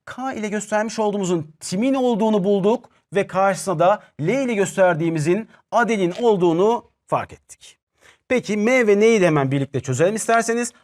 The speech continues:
Aynı mantıkla devam edeceğiz. M için bir pürin olduğunu gözlemliyorum. Çift halkalı yapısı var. Bakın burada mavi renkle gösterilmiş çift halkayı gözlemliyoruz. N ise tek halkalı.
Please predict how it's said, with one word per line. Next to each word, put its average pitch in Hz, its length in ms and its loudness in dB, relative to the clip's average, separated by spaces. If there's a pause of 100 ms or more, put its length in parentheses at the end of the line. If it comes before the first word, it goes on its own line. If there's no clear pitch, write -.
Aynı 233 260 2
mantıkla 151 360 0
devam 147 240 4
edeceğiz. 240 460 -2 (320)
M 240 300 2
için 202 360 -2 (260)
bir 196 160 -2
pürin 170 380 -4
olduğunu 240 380 0
gözlemliyorum. 240 680 0
Çift - 400 -6
halkalı 180 380 2
yapısı 147 240 -2
var. 151 160 2
Bakın 170 240 -4
burada 170 160 0
mavi 170 260 2
renkle 165 200 -2
gösterilmiş 156 480 -2
çift - 280 -10
halkayı 139 340 0
gözlemliyoruz. 226 720 0 (300)
N 240 260 -2
ise 220 520 -2 (200)
tek - 240 -6
halkalı. 131 420 0